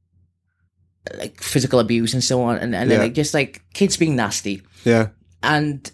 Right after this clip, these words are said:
Speaker 1: it was really strange. Is like, I think it's school is that what pushed me to the other side, where I felt so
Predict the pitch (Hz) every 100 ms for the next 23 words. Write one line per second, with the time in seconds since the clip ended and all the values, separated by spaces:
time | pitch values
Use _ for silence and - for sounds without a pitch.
0 | _ 156 170 160 196 208 - - 170 156
1 | 127 120 - 139 135 143 - 117 143 180
2 | 190 - - - - 147 156 190 - 131
3 | 120 - 127 - 147 - 143 123 117 117
4 | 110 - 104 92 95 104 104 - - -
5 | _ _ _ _ _ _ _ - 139 135
6 | 151 151 - - - - 165 170 170 165
7 | 147 139 123 80